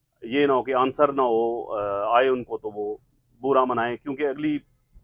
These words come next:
जो situation होती है दूसरे बंदे की, वो बंदा, अ, उसको पता नहीं होता, इसलिए कल मैंने बोल दिया था। और जो जिंगल बेल था वो माशाल्लाह कल सुबह ही हमारी दो बजे तक शॉप खुली हुई थी, दो बजे तक ही काफ़ी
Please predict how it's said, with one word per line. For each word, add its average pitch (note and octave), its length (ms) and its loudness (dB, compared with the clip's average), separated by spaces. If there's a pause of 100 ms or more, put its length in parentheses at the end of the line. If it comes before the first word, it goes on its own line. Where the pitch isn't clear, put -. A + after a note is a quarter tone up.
(160)
जो B2+ 160 2 (300)
situation C#3 500 -4
होती C3+ 180 -2
है C3 100 2
दूसरे C3 300 2
बंदे B2 280 0
की, B2 160 -10 (560)
वो A#2 60 -10
बंदा, B2 340 4
अ, A#2+ 440 0 (840)
उसको - 200 -10
पता B2+ 240 2
नहीं F#2+ 160 -4
होता, D2+ 300 -14 (480)
इसलिए C#3 300 -4
कल B2 180 0
मैंने A2+ 340 -2 (240)
बोल G#2+ 280 4
दिया F#2+ 180 -6
था। D2+ 180 -18 (600)
और A#2 220 0
जो B2+ 140 0
जिंगल C#3+ 340 4
बेल D#3 220 4
था C#3+ 220 4 (180)
वो D3 260 6
माशाल्लाह C#3+ 560 6 (440)
कल D#3 120 4
सुबह C#3+ 280 0
ही F3+ 100 2
हमारी C3+ 280 2
दो B2 140 0
बजे D3 160 2
तक D#3 140 0
शॉप C#3 280 -2
खुली D3+ 220 -6
हुई F3+ 140 -6
थी, E3 240 -14
दो D3 240 2
बजे D3 200 0
तक C#3+ 180 2
ही C3 80 -10
काफ़ी C3 340 0